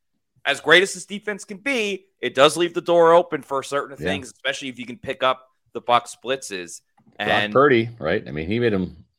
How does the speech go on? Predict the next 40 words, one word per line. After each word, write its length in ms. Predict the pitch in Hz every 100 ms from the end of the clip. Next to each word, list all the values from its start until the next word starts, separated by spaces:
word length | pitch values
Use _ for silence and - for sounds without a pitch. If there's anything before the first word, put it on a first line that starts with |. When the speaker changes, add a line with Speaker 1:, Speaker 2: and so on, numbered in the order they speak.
| _ _
Speaker 2:
you 340 | - - 87
know, 120 | 82 73
the 120 | 85
Bucs 240 | 127 -
ma-, 180 | 101 82
made 400 | 92 92 85 -
Brock 300 | 101 90 -
Purdy 200 | 101 87
look 220 | 82 87
really 320 | 78 90 80 71
good, 380 | 76 85 73
and 320 | 69 78 80 -
Brock 260 | 92 90
Purdy 220 | 107 98
did 220 | 87 202 170
look 180 | 98
really 220 | 87 85 80
good 240 | 90 101
up, 120 | 117 -
up 100 | 98
until 260 | 92 98
recently. 560 | 90 165 - 62 67 - _ _ -
Speaker 1:
Yeah. 240 | 98 80
Speaker 2:
But, 320 | 98 117 -
you 100 | 123
know, 140 | 139 139
Matt, 320 | 147 160 - -
C 220 | - 180
J 180 | 156 151
Stroud 320 | - 147 190
has 160 | 123 104
looked 160 | 95
really 340 | 87 113 110 95
good. 440 | 85 101 113 131 _ _
Speaker 1:
He 80 | -
Speaker 2:
Granted, 260 | 92 117 127
Speaker 1:
has. 60 |
Speaker 2:
they 80 | 107
didn't 220 | 123 127
get, 280 | 120 139 -